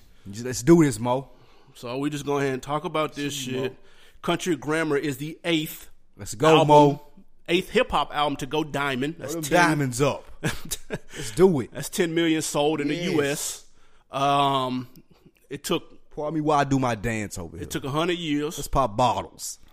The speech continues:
Speaker 2: But he finally went diamond.
Speaker 1: No gold bottles. All gold bottles, I mean.
Speaker 2: Slow clap for
Speaker 1: No
Speaker 2: Nelly.
Speaker 1: red champagne.
Speaker 2: Is this the
Speaker 1: Slow
Speaker 2: last
Speaker 1: clap.
Speaker 2: hip hop album to go
Speaker 1: How many
Speaker 2: diamond?
Speaker 1: diamond records Gibbs got?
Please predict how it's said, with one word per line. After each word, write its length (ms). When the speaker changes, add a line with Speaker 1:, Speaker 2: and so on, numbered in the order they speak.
Speaker 2:
But 160
he 60
finally 340
went 200
diamond. 440
Speaker 1:
No 120
gold 320
bottles. 480
All 200
gold 260
bottles, 280
I 40
mean. 340
Speaker 2:
Slow 320
clap 400
for 80
Speaker 1:
No 160
Speaker 2:
Nelly. 200
Speaker 1:
red 80
champagne. 500
Speaker 2:
Is 200
this 200
the 180
Speaker 1:
Slow 140
Speaker 2:
last 460
Speaker 1:
clap. 240
Speaker 2:
hip 260
hop 420
album 380
to 100
go 140
Speaker 1:
How 80
many 60
Speaker 2:
diamond? 260
Speaker 1:
diamond 340
records 260
Gibbs 380
got? 220